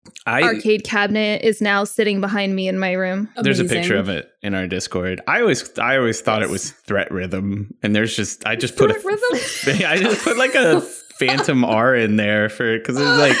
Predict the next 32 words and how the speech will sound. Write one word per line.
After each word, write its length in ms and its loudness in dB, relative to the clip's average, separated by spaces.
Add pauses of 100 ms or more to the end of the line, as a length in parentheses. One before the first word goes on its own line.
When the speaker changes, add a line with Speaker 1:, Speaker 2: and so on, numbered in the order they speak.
Speaker 3:
<laughs> 1600 2
Speaker 1:
it 160 -2
looks 260 0
like 120 2
it 100 0
wants 320 0
to 60 0
be 120 2
the 120 2
word 300 0
threat 520 -2
and 140 -2
then 140 2
rhythm, 540 2 (160)
and 120 2
it's 180 0
just 160 -4
not. 360 2
I 400 0
don't 80 2
know. 380 0 (920)
Speaker 2:
So 300 2
most, 400 2
I 80 4
think 340 0
most 400 2
people 300 2
call 380 0
it 200 0
just 560 -2
All-Star 480 0
Carnival. 760 0